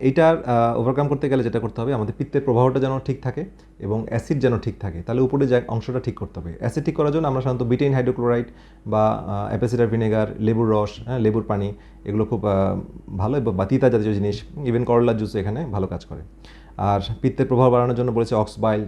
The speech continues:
টাটকা, এই জাতীয় সাপ্লিমেন্টগুলো ইম্পর্টেন্ট। এছাড়া কফি এনিমা এখানে খুব ভালো কাজ করে, ফাস্টিং ইম্পর্টেন্ট, ঠিক আছে? আর এবং ফ্যাট জাতীয় খাবার আপনাকে খেতে হবে, কারণ পিত্তের প্রভাবটা ফ্যাটের সাথে রিলেটেড,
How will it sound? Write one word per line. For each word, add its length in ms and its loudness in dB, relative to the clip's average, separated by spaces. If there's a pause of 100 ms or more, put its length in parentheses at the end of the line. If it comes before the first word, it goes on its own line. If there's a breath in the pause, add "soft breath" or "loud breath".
টাটকা, 500 -2
এই 60 -2
জাতীয় 300 0
সাপ্লিমেন্টগুলো 680 -2
ইম্পর্টেন্ট। 520 -4
এছাড়া 360 -2
কফি 200 -2
এনিমা 220 0
এখানে 180 -4
খুব 120 -2
ভালো 180 0
কাজ 200 -2
করে, 260 -4 (420 loud breath)
ফাস্টিং 380 0
ইম্পর্টেন্ট, 640 -2
ঠিক 100 -4
আছে? 200 -4 (440 loud breath)
আর 220 0
এবং 240 0
ফ্যাট 180 4
জাতীয় 220 0
খাবার 220 0
আপনাকে 180 -2
খেতে 200 -4
হবে, 160 -4
কারণ 160 -6
পিত্তের 240 -4
প্রভাবটা 360 2
ফ্যাটের 240 -2
সাথে 260 -2
রিলেটেড, 380 4